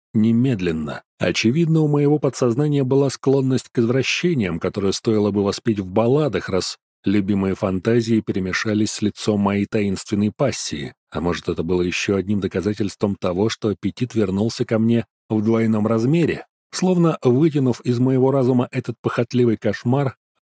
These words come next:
она уничтожила меня ледяным взглядом в качестве напоминания о том, что ни за что не подчинится.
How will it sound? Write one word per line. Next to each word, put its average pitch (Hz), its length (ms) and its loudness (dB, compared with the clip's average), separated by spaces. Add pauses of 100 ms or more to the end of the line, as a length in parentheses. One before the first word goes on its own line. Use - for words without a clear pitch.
она 98 260 2
уничтожила 151 680 0
меня 143 260 2
ледяным 120 420 2
взглядом 113 520 0
в - 60 -12
качестве - 440 -2
напоминания 104 600 0
о 101 180 -6
том, 120 240 -2
что - 200 -2
ни 107 240 2
за 135 180 -4
что - 240 -2
не 95 120 0
подчинится. 87 800 -4